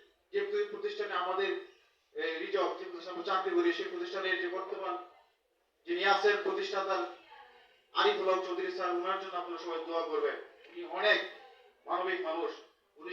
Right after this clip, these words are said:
শিক্ষা প্রোগ্রামে যে হিউজ পরিমাণ টাকা ব্যয় করেন, স্বাস্থ্য খাতে ব্যয় করেন।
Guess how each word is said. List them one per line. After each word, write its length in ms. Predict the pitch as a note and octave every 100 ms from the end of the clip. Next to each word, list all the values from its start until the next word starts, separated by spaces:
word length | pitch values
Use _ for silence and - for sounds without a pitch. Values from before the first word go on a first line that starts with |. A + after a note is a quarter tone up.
| -
শিক্ষা 260 | A3 A#3 A#3
প্রোগ্রামে 360 | A#3 A#3+ A#3+ A3+ A3+
যে 80 | A3+ F#3+
হিউজ 200 | G#3+ A3+ -
পরিমাণ 280 | A3+ A3+ A3 A3
টাকা 180 | G#3 G#3+ - - - _ _ -
ব্যয় 180 | G3+ G3
করেন, 200 | F#3+ A#3 -
স্বাস্থ্য 260 | G#3+ G#3+ A3+
খাতে 180 | G#3 G3 G3+
ব্যয় 160 | G3+ F#3+
করেন। 200 | F3 D#3+